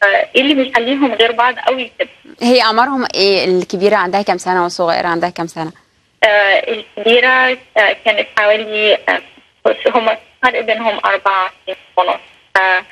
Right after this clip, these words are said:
Speaker 1: بس يعني من هم صغيرين وهكذا دايمًا، يعني كل واحد غير الثاني خالص.
Speaker 2: آه، أوكي. خلاص، شكرًا يا سوزي، إحنا هنرد عليكي حالًا. شكرًا ليكي.
Speaker 1: ميرسي قوي.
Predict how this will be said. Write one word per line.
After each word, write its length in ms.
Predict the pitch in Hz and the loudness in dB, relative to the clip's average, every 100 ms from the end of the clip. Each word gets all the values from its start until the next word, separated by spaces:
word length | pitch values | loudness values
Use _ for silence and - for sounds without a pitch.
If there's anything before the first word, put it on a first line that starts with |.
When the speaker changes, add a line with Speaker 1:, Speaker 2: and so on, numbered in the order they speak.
| - _ _ _ - | -20 _ _ _ -4
Speaker 1:
بس 80 | 202 - | -2 0
يعني 200 | 202 202 | 0 -2
من 100 | 202 - _ 226 | -4 -6 _ -4
هم 80 | 220 | -2
صغيرين 460 | 196 190 196 220 254 | -2 -2 -2 -2 0
وهكذا 640 | 226 - - 180 208 196 185 | -2 -4 -8 -2 0 -2 0
دايمًا، 340 | 190 190 180 - - _ - | -2 0 -4 -6 -18 _ -6
يعني 300 | - - - - | -2 -2 -4 0
كل 140 | 247 | 2
واحد 240 | 240 247 214 | 2 2 0
غير 100 | 196 | -2
الثاني 520 | 202 - _ - - | -2 -10 _ -6 -2
خالص. 260 | - - 254 - - | -2 -2 -8 -2 0
Speaker 2:
آه، 220 | - 185 185 _ _ 202 | 0 -2 -8 _ _ -18
أوكي. 340 | 202 190 190 - _ _ _ _ _ _ - | -12 -10 -10 -16 _ _ _ _ _ _ -2
خلاص، 200 | 185 196 | 2 2
شكرًا 300 | 233 240 247 | 2 2 2
يا 100 | 214 | 2
سوزي، 240 | 220 226 | 2 2
إحنا 240 | 240 247 196 | 2 0 0
هنرد 220 | 202 208 | 2 2
عليكي 260 | 185 208 | 2 -2
حالًا. 380 | 208 190 175 175 | -2 0 0 -2
شكرًا 300 | - 185 196 | -2 -2 0
ليكي. 140 | 175 170 240 254 - | 2 4 2 0 -2
Speaker 1:
ميرسي 160 | - - | 0 2
قوي. 260 | 202 202 | 2 -2